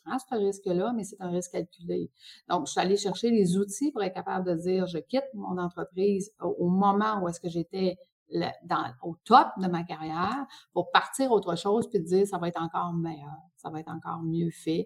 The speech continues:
et ça va aller encore plus loin. » Parce que mon objectif de vie aujourd'hui, c'est de rendre l'académie comme une école reconnue, euh, qui va me survivre sur plusieurs générations.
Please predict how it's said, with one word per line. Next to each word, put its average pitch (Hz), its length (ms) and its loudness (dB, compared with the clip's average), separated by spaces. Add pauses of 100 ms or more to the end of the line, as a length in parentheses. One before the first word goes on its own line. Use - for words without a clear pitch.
(220)
et - 80 -4
ça 180 120 0
va 156 100 4
aller 165 160 2
encore 185 480 2
plus 175 360 2
loin. » 175 360 2 (340)
Parce - 120 -12
que - 100 2
mon 233 340 12
objectif 190 460 2
de 190 140 2
vie 185 240 0
aujourd'hui, 170 760 -4 (240)
c'est - 140 -4
de 170 100 2
rendre 185 340 2
l'académie 180 840 2 (240)
comme 208 280 2
une 180 140 0
école 214 580 -2
reconnue, 185 800 0 (360)
euh, 175 180 0 (100)
qui 175 120 -4
va 196 160 -2
me 208 80 -4
survivre 202 680 -4 (300)
sur - 240 -14
plusieurs 175 420 -6
générations. 165 720 -10